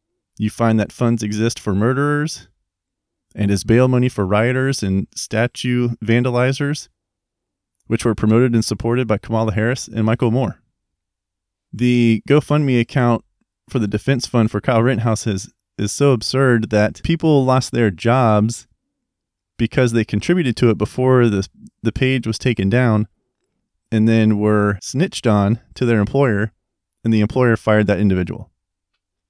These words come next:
But social media platforms aren't just the only ones to blame when it comes to quelling speech, opposing speech, opposition speech. Congress is in on it too. The Democrats in the Senate and the House, they want to break up social media tech monopolies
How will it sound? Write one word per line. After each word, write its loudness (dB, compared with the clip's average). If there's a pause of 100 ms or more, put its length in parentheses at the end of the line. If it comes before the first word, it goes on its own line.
(440)
But -4
social 0
media 0
platforms 0
aren't -2
just -4
the -4
only 2
ones 2
to -4
blame 0
when 0
it 0
comes -2
to 2
quelling 0
speech, -8 (440)
opposing -8
speech, -8
opposition -6
speech. -12 (1040)
Congress 0
is -4
in 2
on 2
it -6
too. 0 (920)
The -4
Democrats 2
in 0
the 2
Senate -2
and 2
the 4
House, 0
they -2
want 0
to 2
break 0
up 0
social -2
media 2
tech -4
monopolies -2